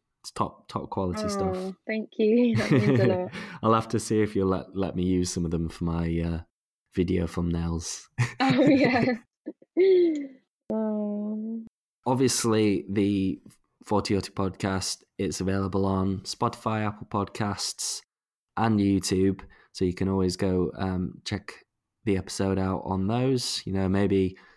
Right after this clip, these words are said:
Speaker 1: sometimes you don't wanna be downloading all that data from, from YouTube. Sometimes maybe just going on Spotify and checking out the Forty Auti podcast would be a good idea. In terms of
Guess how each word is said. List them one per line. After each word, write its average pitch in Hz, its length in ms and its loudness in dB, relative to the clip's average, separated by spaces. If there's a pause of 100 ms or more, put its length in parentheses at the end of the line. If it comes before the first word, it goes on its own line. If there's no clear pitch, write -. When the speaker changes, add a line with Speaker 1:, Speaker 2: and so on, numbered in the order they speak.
Speaker 1:
sometimes 95 440 0
you 95 80 0
don't 92 200 -2
wanna 92 180 0
be 92 520 0
downloading 92 480 2
all 90 140 0
that 87 180 -2
data 95 420 0
from, 87 380 -4 (120)
from 90 200 -4
YouTube. 107 560 2 (720)
Sometimes 107 640 0
maybe 92 220 0
just 95 180 -6
going 90 220 0
on 87 100 0
Spotify 87 680 -4
and 87 220 -2 (160)
checking - 280 -8
out 85 120 -2
the 73 80 -8
Forty 85 380 -8
Auti - 140 -16 (100)
podcast - 420 -10
would 90 80 -10
be 92 140 -4
a 90 40 -4
good 131 280 0
idea. 127 480 -2 (760)
In 104 120 0
terms 113 380 2
of 107 580 0